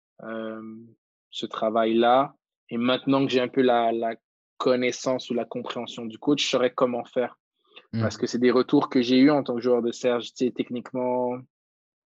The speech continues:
Speaker 1: il faut que tu travailles un peu techniquement, mais on,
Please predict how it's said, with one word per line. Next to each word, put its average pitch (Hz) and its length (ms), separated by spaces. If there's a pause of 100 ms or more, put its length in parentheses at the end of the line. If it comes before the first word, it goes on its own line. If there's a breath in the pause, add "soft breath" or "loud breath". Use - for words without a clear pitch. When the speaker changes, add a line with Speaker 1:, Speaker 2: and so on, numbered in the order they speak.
(520)
Speaker 1:
il 117 80
faut - 120
que - 40
tu - 120
travailles 123 320
un 120 80
peu 117 120
techniquement, 127 640 (360 soft breath)
mais 110 120
on, 117 240